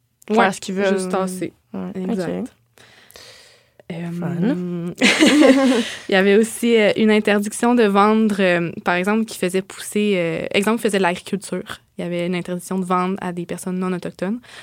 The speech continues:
Speaker 1: Parce qu'ils ont réalisé que les Autochtones, ben, on était quand même assez forts dans l'agriculture. Ça faisait longtemps
Speaker 2: Ouais.
Speaker 1: qu'on était là.
Speaker 2: Ouais.
Speaker 1: Euh, puis que les, les Allochtones, ben, ils trouvaient que nos produits étaient assez bien.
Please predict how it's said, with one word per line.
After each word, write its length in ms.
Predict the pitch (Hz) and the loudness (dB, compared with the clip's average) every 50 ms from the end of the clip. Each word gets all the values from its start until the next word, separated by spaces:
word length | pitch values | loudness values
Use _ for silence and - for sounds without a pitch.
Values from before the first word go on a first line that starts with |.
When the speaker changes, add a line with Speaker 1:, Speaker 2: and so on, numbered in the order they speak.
| - _ | -20 _
Speaker 1:
Parce 100 | _ - | _ -4
qu'ils 80 | - 202 | -2 0
ont 40 | 196 | 2
réalisé 340 | 190 190 180 185 185 214 214 | 4 4 2 2 2 -2 -2
que 100 | - 202 | -2 -2
les 140 | 180 175 | -4 -2
Autochtones, 400 | 175 175 - 170 175 - 202 202 | -4 -6 -6 -8 -8 -6 -4 -4
ben, 80 | 202 175 | -4 -4
on 120 | 165 165 165 | -6 -8 -10
était 140 | 170 - - | -10 -10 -8
quand 120 | - 196 | -6 -4
même 140 | 202 208 202 | -4 -2 -2
assez 240 | 185 180 - 220 196 | -4 -4 -4 -4 -4
forts 280 | - 202 196 302 392 392 | -2 0 0 2 2 2
dans 60 | - 277 254 | 4 6 6
l'agriculture. 600 | 240 240 247 277 320 285 254 285 - 311 370 392 | 6 8 6 6 6 6 6 6 6 8 8 8
Ça 120 | 381 349 294 | 8 6 6
faisait 180 | 277 254 240 | 8 8 8
longtemps 220 | 240 240 226 247 269 | 8 8 8 8 8
Speaker 2:
Ouais. 40 | 262 | 8
Speaker 1:
qu'on 100 | 302 262 | 8 6
était 260 | 262 247 - 269 226 | 6 6 6 6 6
là. 180 | 233 247 269 226 | 6 6 4 4
Speaker 2:
Ouais. 380 | 226 220 220 220 240 254 247 240 - - | 2 0 -2 0 -2 -2 -4 -6 -4 0
Speaker 1:
Euh, 460 | 190 196 190 190 185 190 196 196 190 190 - _ - - | 2 4 4 4 4 2 2 0 0 -2 -6 _ -16 -16
puis 120 | - 185 185 | -14 -14 -12
que 280 | - - 185 180 170 165 | -6 -2 0 2 2 2
les, 180 | 175 165 160 | 0 -2 -4
les 180 | - - 185 180 | -2 -4 0 0
Allochtones, 400 | 175 175 175 170 - - 208 214 | 2 2 0 -2 -2 -2 0 0
ben, 160 | 208 175 160 151 151 156 | 0 0 -2 -2 -4 -6
ils 80 | 156 | -10
trouvaient 160 | - - 190 | -8 -8 -8
que 80 | 196 240 | -6 -4
nos 60 | 220 | -6
produits 260 | 208 - 185 180 202 | -4 -4 -4 -2 -2
étaient 160 | 220 220 - 160 | -2 -2 -2 -4
assez 240 | 147 - - 196 | -6 -4 -6 -6
bien. 160 | 175 165 180 | -4 -2 -4